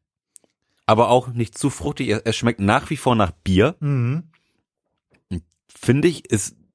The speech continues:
Speaker 1: eins der erfreulichsten Biere, die wir jemals im Bier Daily Recap getrunken haben.
Speaker 2: Da bin ich absolut bei dir.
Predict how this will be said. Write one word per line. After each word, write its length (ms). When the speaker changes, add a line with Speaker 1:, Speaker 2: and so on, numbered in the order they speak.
Speaker 1:
eins 240
der 400
erfreulichsten 760
Biere, 460
die 160
wir 260
jemals 680
im 160
Bier 180
Daily 160
Recap 340
getrunken 480
haben. 60
Speaker 2:
Da 100
bin 140
ich 240
absolut 500
bei 220
dir. 340